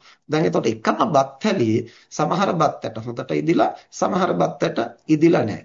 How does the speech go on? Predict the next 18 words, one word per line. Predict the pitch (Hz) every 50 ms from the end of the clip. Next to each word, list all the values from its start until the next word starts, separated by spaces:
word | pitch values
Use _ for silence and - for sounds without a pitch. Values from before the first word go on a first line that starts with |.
| _ _ _
එතකොට | - - - - 127 123
අපි | - - - 226
කියනවා | 220 - 165 151 - - - -
දැන් | - - -
බත් | - 160 - - -
හැලිය | - 170 - - - - - -
ඒක | - 190 - -
විකෘති | 262 233 208 220 226 220 220 226 - 185
වෙලා, | 147 131 - - - - _ _ _ _ _ _ _ _ _ _ -
ඇට්ටකුණා | - - 139 - - - 208 208 190 175 147 120 104
වෙලා. | 92 85 76 - - _ _ _ _ _ _ _ _ _ _ _ _ _ _ _
අන්න | - 107 120 143 175 220 226
ඒ | 240 233 -
වගේ | - - 185 165 165
වැඩක් | 165 147 139 120 123 - -
තමයි | - - 120 110 110 123 190 339 359 - - - - _ _ _
මේ | - 139 151 170
රූප | - 135 139 151 -